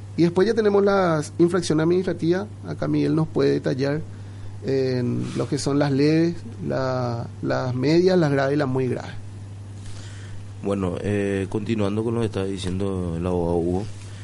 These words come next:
Speaker 2: podemos decir que esto todo comienza con el trabajo del Departamento de Inteligencia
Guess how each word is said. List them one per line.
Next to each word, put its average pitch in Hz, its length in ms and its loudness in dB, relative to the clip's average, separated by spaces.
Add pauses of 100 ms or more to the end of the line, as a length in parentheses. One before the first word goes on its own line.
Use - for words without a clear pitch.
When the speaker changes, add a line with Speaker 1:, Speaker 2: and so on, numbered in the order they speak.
(440)
Speaker 2:
podemos 98 380 -2
decir 107 320 -2
que 104 180 2
esto 107 240 2
todo 104 240 2
comienza 104 480 0
con 117 220 -2
el 123 160 0
trabajo 104 560 0
del 110 100 0
Departamento 104 540 0
de 104 80 0
Inteligencia 101 680 2